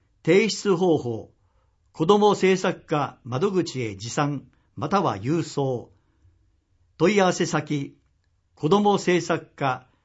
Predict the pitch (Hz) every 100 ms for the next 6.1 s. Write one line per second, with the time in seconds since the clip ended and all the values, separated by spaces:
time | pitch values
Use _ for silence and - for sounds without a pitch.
0 | _ _ _ _ _ - 135 165 165 151
1 | 147 - 127 110 185 220 214 202 147 123
2 | 113 - 143 139 208 214 208 - 127 123
3 | 143 135 127 - - _ _ _ _ _
4 | _ _ _ _ - 190 226 214 208 196
5 | 190 175 131 107 90 - 117 120 113 -
6 | -